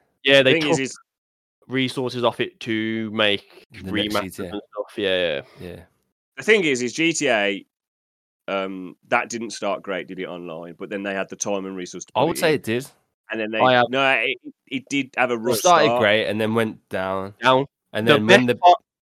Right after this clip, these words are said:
Speaker 2: But then
Speaker 1: G T A
Speaker 2: the resources they had
Speaker 3: Yeah.
Speaker 2: to put into it, they just haven't because they haven't done that with Red Dead because they are still doing it with G T A.
Speaker 1: I have, I have a lot to say on G T A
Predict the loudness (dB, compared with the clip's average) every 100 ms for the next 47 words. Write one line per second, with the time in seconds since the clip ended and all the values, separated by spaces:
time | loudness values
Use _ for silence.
0 | _ 0 4 6 6 8 6 4 4 4
1 | 4 0 -2 -2 -2 -4 -2 -4 -4 -4
2 | -4 -4 -6 -6 0 0 0 -8 -10 -10
3 | -10 -12 -16 _ _ _ 0 0 0 -2
4 | -4 -6 -8 -10 _ _ _ _ _ -4
5 | -4 -2 -8 -8 -12 -8 -6 -4 -4 -6
6 | -10 -10 -10 -12 -12 -16 -16 -4 0 2
7 | 2 0 0 2 2 2 2 0 -2 -8
8 | -4 -2 -4 -8 -12 -10 -10 -10